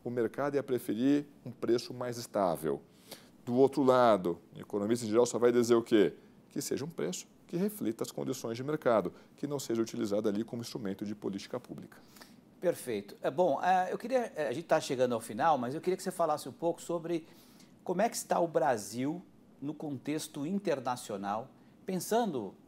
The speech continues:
Speaker 2: em outros países importantes, né, nessa questão da economia. É, se você comparar com a Alemanha, com a Itália, com os Estados Unidos, com China,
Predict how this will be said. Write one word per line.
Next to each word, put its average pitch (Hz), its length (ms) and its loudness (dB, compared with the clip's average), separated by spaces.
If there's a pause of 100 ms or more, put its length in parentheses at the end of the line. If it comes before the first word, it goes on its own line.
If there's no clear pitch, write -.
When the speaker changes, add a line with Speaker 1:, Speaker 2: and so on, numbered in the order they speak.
(200)
Speaker 2:
em 143 120 -6
outros 151 220 -4
países 117 420 -2
importantes, 110 840 -8
né, 123 180 -8 (480)
nessa 175 260 2
questão 156 400 -2
da 139 380 0
economia. 117 720 -4 (240)
É, 87 280 -12 (200)
se - 100 -20
você 135 240 -8
comparar 120 480 0
com - 120 -8
a 113 40 0
Alemanha, 110 600 -4
com 101 140 -14
a - 20 -10
Itália, 117 500 0
com - 100 -20
os - 60 -18
Estados 113 300 -4
Unidos, 110 580 -10 (400)
com - 200 -6
China, 113 580 -4